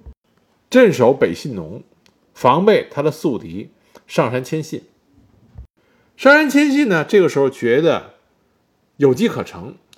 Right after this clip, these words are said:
所以他进行了他最后一次的川中岛攻略。那么与他进行对战的呢，就是武田，啊，武田胜赖。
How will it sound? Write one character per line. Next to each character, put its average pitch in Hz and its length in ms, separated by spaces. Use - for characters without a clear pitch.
所 226 220
以 196 60
他 190 120
进 202 200
行 143 120
了 160 80
他 180 120
最 190 220
后 220 240
一 104 120
次 113 260
的 90 220
川 143 180
中 147 140
岛 107 200
攻 117 160
略。 127 220
那 240 80
么 247 80
与 123 220
他 185 180
进 196 240
行 143 200
对 151 180
战 139 240
的 90 80
呢， 82 160
就 214 240
是 - 160
武 82 160
田， 87 320
啊， 98 160
武 80 140
田 95 120
胜 95 220
赖。 85 180